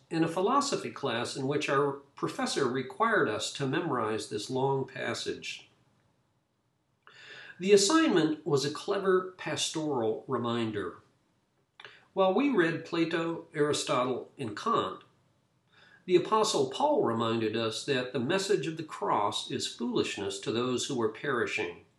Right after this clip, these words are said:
but to us who are being saved, it is the power of God. The foolishness of God is wiser than man's wisdom, and the weakness of God is stronger than man's strength.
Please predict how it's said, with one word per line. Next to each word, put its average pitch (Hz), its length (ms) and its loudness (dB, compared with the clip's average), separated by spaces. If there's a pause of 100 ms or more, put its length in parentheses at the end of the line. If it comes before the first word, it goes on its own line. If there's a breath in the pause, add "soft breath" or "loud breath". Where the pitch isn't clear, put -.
(760 loud breath)
but 151 160 4
to 170 180 4
us 208 240 4
who 208 140 0
are 175 80 4
being 156 280 2
saved, 123 600 0
it 135 120 0
is 123 120 -2
the 139 60 -10
power 180 500 -2
of 123 160 -4
God. 95 420 -2 (1400 loud breath)
The 185 100 4
foolishness 156 680 6
of 117 140 -4
God 123 460 0 (100)
is 135 180 0
wiser 143 520 0
than 117 200 -2
man's 120 320 -2
wisdom, 110 540 -6 (840 loud breath)
and 131 160 2
the 139 80 4
weakness 139 540 -2
of 107 120 -8
God 101 480 -4 (260)
is 123 160 -6
stronger 123 720 -2 (140)
than 104 180 -6
man's 101 340 -6
strength. - 600 -6